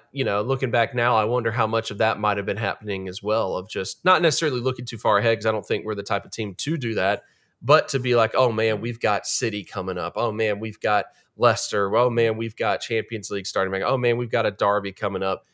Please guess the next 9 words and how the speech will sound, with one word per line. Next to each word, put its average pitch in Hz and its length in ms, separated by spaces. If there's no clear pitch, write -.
And 127 220
to 143 120
maybe 127 540
just 135 280
not 117 360
be 147 240
as 120 220
mentally 117 680
present, 120 580